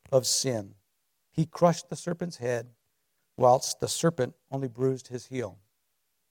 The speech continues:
His sacrifice on the cross was acceptable to God and did what the blood of goats, sheep, and bulls could not accomplish. It redeemed us and has brought us near to God through Jesus Christ our Lord.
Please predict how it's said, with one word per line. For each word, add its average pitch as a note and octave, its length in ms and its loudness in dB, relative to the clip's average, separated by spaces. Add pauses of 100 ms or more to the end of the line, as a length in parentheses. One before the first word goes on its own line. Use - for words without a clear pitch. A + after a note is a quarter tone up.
(340)
His E3+ 240 2
sacrifice E3 680 4 (320)
on C#3 100 2
the C#3 80 -2
cross C#3 340 4
was C3 160 -4
acceptable D#3 540 0
to E3 100 -2
God A#2 380 0 (380)
and C#3 240 -2
did E3 220 0
what D3 180 -2
the C3+ 80 -4
blood C#3+ 480 2 (420)
of A2+ 220 -6
goats, C#3+ 320 4
sheep, - 280 -6
and D#3 160 0
bulls D#3+ 300 4
could D3 240 -4
not D#3 380 -2
accomplish. A#2+ 680 -10 (1000)
It D3 160 0
redeemed C#3 480 0
us A2+ 300 -2 (260)
and C#3 140 -2
has A#2+ 100 -2
brought C3+ 300 8
us B2 180 -4
near C#3+ 280 0
to - 180 -8
God A#2 400 2 (380)
through C3 160 -4
Jesus C3 360 -10
Christ B2 460 -2 (240)
our A#2 120 -4
Lord. A#2 360 -8